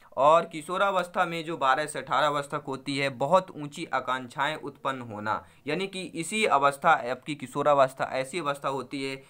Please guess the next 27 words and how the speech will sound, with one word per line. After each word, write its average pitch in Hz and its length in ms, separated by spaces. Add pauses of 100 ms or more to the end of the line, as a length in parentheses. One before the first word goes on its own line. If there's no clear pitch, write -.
(120)
यहाँ 156 160
पर 156 160
आप 139 180
सोचते 143 260
हैं 143 100
कि 143 80
मुझे 135 440
एमएस 139 300
धोनी 127 280
बनना 127 300
है, 120 80
मुझे 131 240
विराट 131 400
कोहली 147 280
बनना 127 340
है, 110 80
मुझे 127 260
अमिताभ 135 420
बच्चन 127 380
बनना 131 260
है, 117 80
मुझे 127 280
अंबानी 135 500
जैसे 139 280
बिजनेस 127 380
करना 127 340
है, 98 120